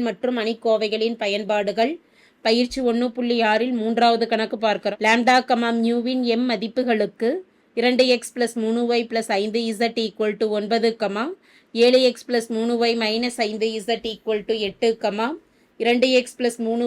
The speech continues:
ஒய் plus lambda z equal to mu என்ற சமன்பாடுகளின் தொகுப்பானது முதல் சப்டிவிஷன்ல யாதொரு தீர்வும் பெற்றிராது.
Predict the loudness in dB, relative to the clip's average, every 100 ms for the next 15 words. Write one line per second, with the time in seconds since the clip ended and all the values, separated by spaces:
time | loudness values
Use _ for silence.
0 | 0 0 -2 -4 -2 -2 0 0 0 0
1 | -4 -2 -4 -4 -2 -2 -2 -4 -2 -4
2 | -4 -8 _ _ -6 -4 -2 -4 -4 -4
3 | 0 0 0 -2 -4 -4 -6 -4 -2 -2
4 | -2 -4 -4 -4 _ _ _ _ 0 2
5 | 2 0 -2 -2 -2 -2 0 0 2 2
6 | 2 2 0 -2 -2 -2 -2 -2 -2 -4
7 | 0 0 2